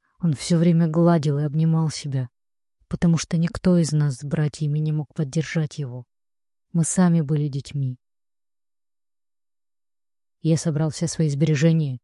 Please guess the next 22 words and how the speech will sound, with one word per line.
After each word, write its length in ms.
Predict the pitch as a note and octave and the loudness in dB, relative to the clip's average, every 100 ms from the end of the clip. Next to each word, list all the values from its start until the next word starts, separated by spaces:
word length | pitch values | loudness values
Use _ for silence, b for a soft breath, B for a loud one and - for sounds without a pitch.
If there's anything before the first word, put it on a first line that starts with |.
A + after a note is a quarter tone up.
| _ | _
и 100 | G3 | -10
прилетел 540 | - F3 F3+ D#3+ E3 D3+ | -2 2 2 2 0 0
на 140 | D#3 | 0
одном 260 | D3 D3+ D3 | 0 -2 -2
из 60 | |
самолётов 500 | - D#3+ D#3 D3 D3 | -2 -2 0 -2 -4
бабушки. 580 | C#3+ D3+ C3+ A#2+ - B2 _ _ _ _ _ _ _ - | -2 -2 -2 -8 -10 -18 _ _ _ _ _ _ _ -2
Вряд 300 | D#3+ E3+ D#3+ | 2 4 4
ли 80 | D#3 | 2
она 180 | C#3+ | 2
даже 240 | C#3 D3 C#3 | 0 0 2
заметила 480 | D3+ D3+ C#3+ C#3+ C3+ | 2 2 0 -2 -4
моё 240 | C#3 C3+ | -4 -4
исчезновение. 800 | C3 - B2+ D3 C#3 B2+ B2+ B2 _ _ _ _ _ _ _ _ _ _ _ _ _ _ _ - | -6 -6 -2 0 0 -4 -8 -10 _ _ _ _ _ _ _ _ _ _ _ _ _ _ _ -4
Качаю 420 | D#3+ - D#3+ D3+ | -2 0 0 0
головой, 480 | C#3+ D#3+ D#3+ D#3 D3+ | 2 2 2 2 2
не 160 | C#3 C3+ | 0 0
веря, 200 | C3+ C3 | 0 -2
что 180 | - | -4
всё 200 | D3+ - | -6 -2
это 180 | C#3 C#3+ | -4 -2
реальность. 640 | C#3 C#3 C3 B2 - - | -2 0 -2 -4 -8 -18